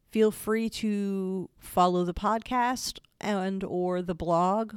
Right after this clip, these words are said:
which I also post, and I hope to hear from you soon. Thank you, and have a happy new year, and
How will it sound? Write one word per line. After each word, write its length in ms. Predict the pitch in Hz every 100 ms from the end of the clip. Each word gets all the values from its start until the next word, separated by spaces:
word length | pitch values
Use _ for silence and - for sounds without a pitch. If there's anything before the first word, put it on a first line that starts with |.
| -
which 220 | 180 -
I 200 | 170 185 -
also 600 | 165 - 170 160 160 196 _
post, 520 | - 175 175 - - - _ _ _ _ -
and 640 | 175 165 165 160 160 160 _ - - _ _ _ _ -
I 300 | 143 147 -
hope 300 | 160 175 -
to 120 | -
hear 200 | - 185
from 240 | - 202
you 120 | 214 247
soon. 440 | - 403 349 180 - _ _ _ - -
Thank 260 | 190 208
you, 420 | 247 262 285 285 - -
and 600 | 226 233 233 233 233 226 -
have 280 | - 214 214
a 40 | 214
happy 340 | 208 208 247
new 120 | 220
year, 500 | 214 214 220 226 247 247 _
and 800 | 214 202 208 214 214 220 220 208